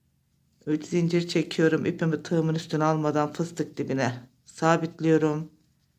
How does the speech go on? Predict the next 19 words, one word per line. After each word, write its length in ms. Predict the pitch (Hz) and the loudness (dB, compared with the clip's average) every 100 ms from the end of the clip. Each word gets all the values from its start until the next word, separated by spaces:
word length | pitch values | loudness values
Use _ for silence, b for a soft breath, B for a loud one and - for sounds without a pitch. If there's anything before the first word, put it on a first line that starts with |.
| _ _ _ _ _ _ _ | _ _ _ _ _ _ _
Üç 160 | 196 202 | -2 -2
zincir 420 | - 165 143 147 | 0 0 2 0
çekiyorum. 640 | - 170 170 156 147 151 | 0 -2 2 2 2 0
Bir 80 | 226 | -4
sonraki 560 | 220 180 151 147 147 151 | 0 0 2 0 2 0
yuvaya 500 | 143 139 135 147 160 _ _ _ _ - | 2 2 0 -2 -6 _ _ _ _ -6
bu 60 | |
şekilde 460 | 185 165 147 151 139 | -2 -2 0 -2 -2
sabitleyip 720 | - 175 165 - - 151 147 | 0 4 4 2 0 0 2
geçiş 340 | 139 135 - - | -2 -2 -4 -4
yapıyorum. 480 | - - 113 110 - _ _ _ _ _ _ _ _ _ _ - | -4 -4 -4 -4 -10 _ _ _ _ _ _ _ _ _ _ 0
Kenar 320 | 220 202 170 | 4 4 4
oyamız 360 | 156 156 143 | 4 2 -2
da 140 | 143 147 | -4 -2
bu 40 | |
şekilde 480 | 180 196 190 185 180 | -2 -2 -2 -2 0
olacak. 600 | 175 170 170 175 175 - _ _ _ _ _ _ _ _ _ _ - | -2 -2 0 0 0 -10 _ _ _ _ _ _ _ _ _ _ -4
Tekrar 400 | 202 196 156 143 | -2 2 2 2
göstereyim. 960 | 143 165 - 180 175 170 165 165 - | 2 0 0 0 2 4 2 0 -6